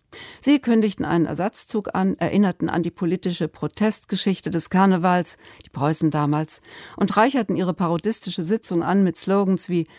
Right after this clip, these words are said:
„Wehrt euch, leistet Widerstand gegen die Betroffenheit im Land“. Gerade wenn's ernst wird, hat der Frohsinn die tendenziell widerständigen Lebensgeister zu wecken,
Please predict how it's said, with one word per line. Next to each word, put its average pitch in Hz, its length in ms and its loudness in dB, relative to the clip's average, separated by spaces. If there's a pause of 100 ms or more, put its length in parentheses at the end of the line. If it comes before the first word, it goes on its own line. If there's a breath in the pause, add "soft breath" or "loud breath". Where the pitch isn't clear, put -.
(220 soft breath)
„Wehrt 202 480 0
euch, 175 340 0
leistet 170 420 -4
Widerstand 170 560 0 (220 soft breath)
gegen 185 380 2
die 160 120 -2
Betroffenheit 156 840 -2
im 151 160 0
Land“. 143 340 -4 (840 loud breath)
Gerade 247 320 2
wenn's 254 200 2
ernst 160 400 0
wird, 151 260 -8
hat 190 140 -4
der 208 100 0
Frohsinn 196 500 0
die 214 100 -2
tendenziell 196 720 0
widerständigen 175 640 0
Lebensgeister 165 720 -2
zu 160 180 -6
wecken, 196 380 -4